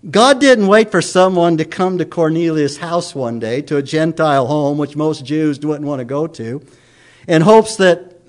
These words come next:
somebody who knew the gospel would knock on Cornelius' door and present the gospel. No, he sends an angel to come to Cornelius. Now, you might be thinking,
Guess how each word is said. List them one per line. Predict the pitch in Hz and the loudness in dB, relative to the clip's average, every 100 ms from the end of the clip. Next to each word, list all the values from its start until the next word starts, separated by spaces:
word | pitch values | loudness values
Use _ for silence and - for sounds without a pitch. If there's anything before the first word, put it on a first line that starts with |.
| 175 | -16
somebody | - 220 226 220 214 214 | -6 -2 -2 0 0 2
who | 185 | 0
knew | 185 202 202 | 0 0 0
the | 190 | 0
gospel | 170 160 156 - 175 | 0 0 0 0 0
would | 170 | 0
knock | 156 185 190 | 2 0 2
on | 180 175 | 0 0
Cornelius' | 175 160 160 160 165 165 | 2 2 2 4 2 0
door | 139 131 135 147 | -4 -2 -2 0
and | 160 | 0
present | 151 151 139 143 151 | 0 0 0 -2 -2
the | 180 | -4
gospel. | 180 240 262 - - 117 90 - _ _ _ _ | -2 -2 -2 -6 -6 -6 -6 -14 _ _ _ _
No, | 175 190 233 247 185 101 - _ _ _ _ | -2 0 2 4 4 2 -4 _ _ _ _
he | - 220 | -6 -4
sends | - 185 175 196 202 | -2 0 0 0 -2
an | 196 | -2
angel | 208 254 247 - 104 - _ _ _ _ _ _ _ _ _ | -2 -4 -6 -6 -6 -8 _ _ _ _ _ _ _ _ _
to | 143 | -10
come | - 139 139 147 135 _ | -4 -4 -4 -8 -10 _
to | 139 | -8
Cornelius. | 139 - 156 160 196 151 78 - - _ _ _ _ _ _ - | -6 -4 -2 -2 -6 -10 -14 -20 -20 _ _ _ _ _ _ -6
Now, | 156 | -4
you | 170 | 0
might | 240 233 | -2 -2
be | 175 | -4
thinking, | - 170 180 123 107 113 | -2 -2 -4 -8 -10 -14